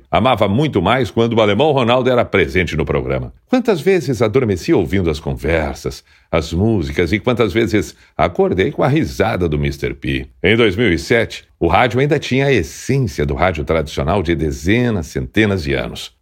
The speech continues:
O imaginário do ouvinte em tentar ali criar como é a pessoa que vos fala do outro lado. E me identifiquei muito mais quando vi este, na época,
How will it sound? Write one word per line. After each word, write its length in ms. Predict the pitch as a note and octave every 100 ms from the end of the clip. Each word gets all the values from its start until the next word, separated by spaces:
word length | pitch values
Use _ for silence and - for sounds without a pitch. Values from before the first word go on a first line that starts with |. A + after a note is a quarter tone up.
| -
O 80 | F#2+
imaginário 680 | B2 C3 A#2+ G2 A#2 A#2+ F2+
do 140 | G2
ouvinte 440 | G2+ E2 A#2+ B2
em 80 | F2
tentar 640 | E2 E2 C#2+ C#2+ A2+ A2+ D2+
ali 320 | D2 G#2+ A#2
criar 600 | - C2+ E2+ G#2+ G#2 E2+
como 280 | - E3 E4
é 80 | D3
a 80 | C#3
pessoa 600 | - F#2+ - - B2 E2+
que 120 | E2+
vos 240 | D#2 D2
fala 260 | - D#2 D2
do 100 | C#2+
outro 220 | C#2 C2+
lado. 380 | B1 B1+ B1 - _ -
E 120 | E2
me 80 | F#2+
identifiquei 680 | C#2+ D#2+ D2 - C#2+ C#2+ C#2
muito 720 | B1+ C2+ D#2 C3 F3 F#3 G3+
mais 560 | F3+ C#3 C#3 C#3 C3+ -
quando 360 | A#2 A#2 A#2+
vi 160 | G#2+ C3
este, 480 | B2 G2 - - -
na 140 | F2+ F#2
época, 520 | A2+ F#2+ E2+ E2+